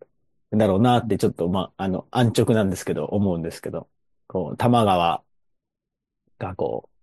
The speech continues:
綺麗になっていく要素が上からこう、だんだん影響が流れていくんだろうなと思って。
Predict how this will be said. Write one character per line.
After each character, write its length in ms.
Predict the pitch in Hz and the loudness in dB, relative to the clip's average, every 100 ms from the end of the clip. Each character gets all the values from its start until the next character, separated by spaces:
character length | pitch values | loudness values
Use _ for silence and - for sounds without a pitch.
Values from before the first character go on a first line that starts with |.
| _ - | _ 0
綺 120 | 170 | 4
麗 140 | 147 | 6
に 120 | 110 104 | 4 2
な 100 | 107 | 0
っ 80 | |
て 120 | - 101 | -2 -2
い 60 | |
く 100 | - | 2
要 180 | 107 101 | 2 2
素 140 | - | 0
が 160 | 90 82 | 0 2
上 200 | 117 123 | 4 6
か 100 | 123 | 4
ら 120 | 110 | 4
こ 140 | 110 101 | 4 2
う、 40 | |
だ 140 | 95 | 2
ん 80 | 95 | 0
だ 140 | 92 85 | -2 -4
ん 140 | 78 _ _ _ _ _ _ _ _ _ _ _ _ _ - | -8 _ _ _ _ _ _ _ _ _ _ _ _ _ -2
影 160 | 110 | 0
響 140 | 98 101 | 2 2
が 300 | 104 101 - | 2 2 2
流 60 | 113 117 | 4 4
れ 80 | 107 | 4
て 80 | 113 | 0
い 40 | |
く 80 | 98 | -2
ん 60 | |
だ 100 | 90 | -2
ろ 120 | 90 90 | -2 -4
う 20 | |
な 200 | 90 87 | -4 -4
と 100 | 110 | -2
思 160 | 104 | -2
っ 20 | 98 | -4
て。 280 | - 80 | -8 -12